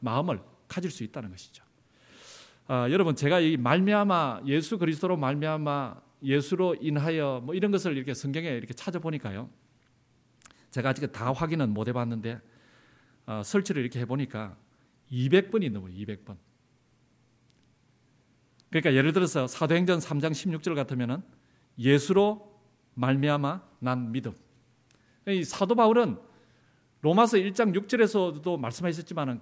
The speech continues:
그의 정체성이 이제 예수 그리스도의 것으로 그가 바뀌어졌기 때문에, 재창조되었기 때문에 모든 일이 예수 그리스도로 말미암아 났다는 것이죠.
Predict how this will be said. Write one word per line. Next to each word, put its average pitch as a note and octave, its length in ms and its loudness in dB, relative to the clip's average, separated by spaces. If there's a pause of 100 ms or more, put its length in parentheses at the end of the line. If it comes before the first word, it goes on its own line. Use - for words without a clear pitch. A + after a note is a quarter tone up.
(140)
그의 A3 480 6
정체성이 F#3+ 800 2 (420)
이제 D#3 300 6
예수 F#3+ 320 4
그리스도의 G3+ 640 2
것으로 E3 680 4 (640)
그가 A3 300 8
바뀌어졌기 F#3 540 6
때문에, D#3 480 -2
재창조되었기 G#3+ 840 4
때문에 C#3+ 480 -4 (720)
모든 C4 760 6
일이 F#3 520 -2 (180)
예수 G#3 420 4
그리스도로 A3+ 420 0
말미암아 D3+ 520 -4
났다는 A2 340 -10
것이죠. - 340 -20